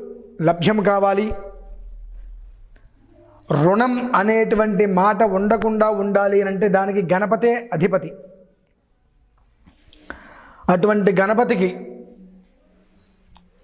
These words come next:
లక్ష మోదకాలతో లక్ష్మీ గణపతి హోమం అనేటువంటిది మే ఒకటో తారీఖు నుంచి పన్నెండో తారీఖు వరకు పుష్కరాలు జరిగేటువంటి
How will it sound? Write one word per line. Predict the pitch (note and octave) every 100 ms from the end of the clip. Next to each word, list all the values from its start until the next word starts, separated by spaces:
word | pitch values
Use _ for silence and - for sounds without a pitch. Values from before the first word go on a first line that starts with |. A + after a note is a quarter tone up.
| _ _ _ - _ _ _ _ - _ -
లక్ష | F3 F3+ - - A3+ F#3+
మోదకాలతో | G#3+ A3+ A3 A3+ G#3+ A3 G#3 - - - - - - _ -
లక్ష్మీ | F3 E3+ - A3+ B3 A#3
గణపతి | A#3 A3+ A3+ A3+ F3+
హోమం | F3 G#3 A3 G3
అనేటువంటిది | G3+ F#3 F#3+ F3+ G#3 F#3 - - - _ _ _ _ _ - - - E3
మే | F#3 A3
ఒకటో | G3+ F3+ A3 G#3+
తారీఖు | G3+ G3+ F#3
నుంచి | F#3+ F#3 A3 -
పన్నెండో | F#3+ G3+ G3
తారీఖు | F#3+ F#3+ F#3+
వరకు | F#3 G3 F3+
పుష్కరాలు | - G#3+ A3 G#3+ G3
జరిగేటువంటి | F#3+ F#3+ F#3 F#3